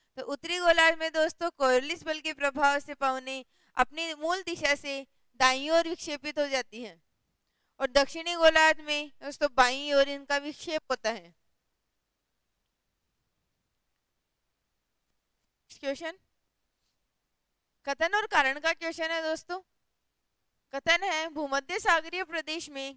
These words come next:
गर्मी की ऋतु में वर्षा नहीं होती है। इसका कारण है, गर्मी में व्यापारिक पवनें इस प्रदेश के ऊपर से नहीं बहती हैं। तो बताइए दोस्तों, कारण और कथन सही है या एक दूसरे की व्याख्या कर रहे हैं या नहीं कर रहे हैं?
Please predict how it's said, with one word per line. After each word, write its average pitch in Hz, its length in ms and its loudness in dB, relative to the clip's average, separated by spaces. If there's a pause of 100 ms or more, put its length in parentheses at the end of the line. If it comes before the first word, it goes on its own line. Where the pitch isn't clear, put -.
(120)
गर्मी 269 320 -2
की 349 140 -6
ऋतु 302 320 -8
में 285 140 -8
वर्षा 277 360 -2
नहीं 294 320 -12
होती 240 340 -6
है। 196 140 -14 (560)
इसका 294 200 -4
कारण 269 400 2
है, 349 60 -10 (140)
गर्मी 302 420 -2
में 349 180 -6
व्यापारिक 285 500 0
पवनें 269 440 -16
इस 381 240 -8
प्रदेश 302 540 -8
के 294 260 -10 (360)
ऊपर 302 320 4
से 311 160 -8
नहीं 311 300 -6
बहती 254 400 -2
हैं। 180 140 -16 (440)
तो 247 60 -8
बताइए 269 440 -2
दोस्तों, 339 380 -4 (1040)
कारण 269 380 6
और 359 140 -2
कथन 311 360 -6
सही - 320 -16
है 320 120 -8
या 339 120 -6
एक 277 140 -12
दूसरे 277 280 -10
की 302 160 -10
व्याख्या 269 360 -4
कर 294 200 -8
रहे 320 140 -8
हैं 339 180 -14
या 330 100 -10
नहीं 330 160 -16 (160)
कर 254 100 -8
रहे 214 200 -14
हैं? 175 260 -20